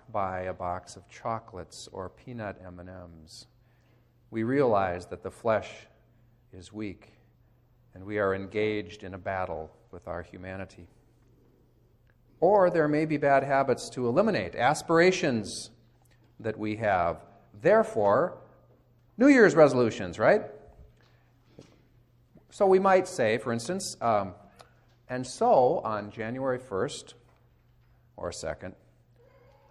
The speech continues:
I will henceforth work out every day, eat only vegetables, nuts, and legumes, become employee of the month, volunteer for five charities, begin my first novel,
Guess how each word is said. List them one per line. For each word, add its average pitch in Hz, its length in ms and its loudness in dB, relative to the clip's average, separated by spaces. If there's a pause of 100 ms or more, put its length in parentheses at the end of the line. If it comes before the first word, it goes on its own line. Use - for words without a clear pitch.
(160)
I 147 480 4
will 127 560 2
henceforth 120 640 -2
work 104 240 -6
out 92 160 0
every 92 180 -6
day, 127 280 -4 (580)
eat 110 180 -6
only 135 600 -4 (220)
vegetables, 113 580 -4
nuts, 107 400 -6
and 95 180 -16
legumes, 107 600 -10 (880)
become 185 260 -6
employee 208 540 -2
of 196 140 -4
the 196 60 -6
month, 175 560 -4 (360)
volunteer 113 500 0
for 117 140 -14
five 113 360 0
charities, 190 600 2
begin 131 300 -4
my 117 120 0
first 117 300 -2
novel, 135 560 4